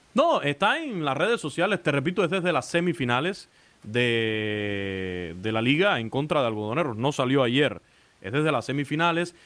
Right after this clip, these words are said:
Se basa en que el equipo de Tomateros se toma muchos más ponches en la carretera que en juegos de, de home club.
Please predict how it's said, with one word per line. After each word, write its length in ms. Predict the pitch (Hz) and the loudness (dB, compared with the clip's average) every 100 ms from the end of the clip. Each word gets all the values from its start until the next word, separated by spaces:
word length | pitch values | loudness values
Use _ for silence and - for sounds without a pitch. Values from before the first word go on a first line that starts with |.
| _ | _
Se 160 | - 147 | -2 2
basa 280 | 160 170 | 2 0
en 120 | 170 139 | -4 -2
que 80 | |
el 60 | 135 | -4
equipo 340 | 127 151 151 | -2 -2 0
de 80 | 139 | 0
Tomateros 640 | 131 127 120 147 175 185 - | 0 -2 0 0 2 -2 -8
se 220 | - 120 | -4 -4
toma 540 | 117 131 139 127 107 - _ _ 110 | 0 0 2 0 -2 -6 _ _ -6
muchos 500 | 123 160 190 156 139 | 2 4 4 2 0
más 160 | 143 | -2
ponches 720 | - 180 180 135 143 151 - - | 2 0 0 0 -2 -2 -8 -10
en 200 | 107 107 | -8 -4
la 120 | 107 | -4
carretera 720 | 104 107 107 143 160 147 139 135 | -2 -4 -2 0 2 2 0 -4
que 120 | 107 | -10
en 140 | 101 | -8
juegos 320 | 107 123 123 | -6 -4 -4
de, 500 | 113 110 104 104 98 104 107 | -4 -4 -2 -4 -6 -8 -2
de 120 | 107 | 0
home 240 | 127 135 | 2 0
club. 320 | 131 165 226 | 4 4 4